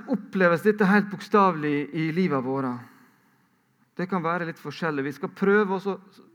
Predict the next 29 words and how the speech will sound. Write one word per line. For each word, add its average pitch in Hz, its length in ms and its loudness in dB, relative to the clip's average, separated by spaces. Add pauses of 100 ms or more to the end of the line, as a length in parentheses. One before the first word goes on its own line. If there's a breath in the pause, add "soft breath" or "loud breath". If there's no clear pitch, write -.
(140)
se 208 280 -2
litt 185 240 -6
på 160 120 -6
det 160 100 -4 (400 loud breath)
ganske 160 420 -6
snart. 127 520 -10 (260 loud breath)
Men 170 120 -2
jeg 202 60 4
har 226 60 4
lyst 214 220 0
til 220 200 0
å, 220 80 2 (640)
å 190 80 -6
ta 214 300 0
med 220 180 4
en 180 80 0
liten 196 380 -2
ting 190 260 0 (200)
fra 151 160 -6
Gamle 180 340 -2
Testamentet 143 760 -6
som, 151 220 -8 (460 loud breath)
som 139 200 -10
på 151 80 -4
en 156 60 -4
måte 165 180 -6
kan 160 200 -4
vise 165 400 -8
oss 139 160 -14